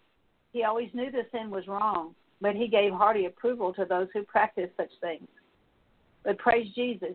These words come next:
he's in heaven now, and I don't have to be concerned where he's at. I need understanding to keep me from being like the Gentiles, which was a picture or a type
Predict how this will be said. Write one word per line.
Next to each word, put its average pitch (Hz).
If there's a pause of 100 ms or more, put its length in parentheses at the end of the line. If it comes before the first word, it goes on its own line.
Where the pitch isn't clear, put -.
he's 214
in 185
heaven 190
now, 170 (120)
and 180
I 180 (220)
don't 196
have 196
to 180
be 208
concerned 190
where 196
he's 180
at. 165 (920)
I 196
need 240
understanding 233
to 208
keep 233
me 214
from 196
being 214
like 202
the 196
Gentiles, 180
which 247
was 208
a 185
picture 214
or 190
a 190
type 196